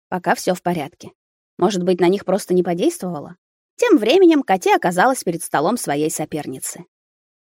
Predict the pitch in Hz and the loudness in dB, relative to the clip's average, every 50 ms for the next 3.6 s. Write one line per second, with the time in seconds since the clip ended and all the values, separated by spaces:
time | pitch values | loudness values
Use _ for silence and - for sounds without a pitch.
0 | _ _ _ _ - 190 262 285 - - 190 175 175 165 160 160 160 156 160 175 | _ _ _ _ 0 0 0 0 -2 -8 -4 -2 0 0 0 0 0 0 0 0
1 | 180 180 170 - - - 147 160 180 269 311 339 _ _ _ _ 349 480 - 233 | 0 0 0 -2 -6 -8 -6 -2 0 -2 -2 -2 _ _ _ _ 0 0 2 -2
2 | 180 175 - 160 170 190 214 202 196 180 - 180 175 165 160 147 151 - 156 - | -2 -2 0 -2 0 0 0 -2 -4 -4 -4 -6 -6 -4 -6 -8 -8 -8 -10 -10
3 | - 175 175 - - 147 143 143 - - - - | -8 -8 -8 -6 -8 -10 -12 -12 -16 -18 -20 -20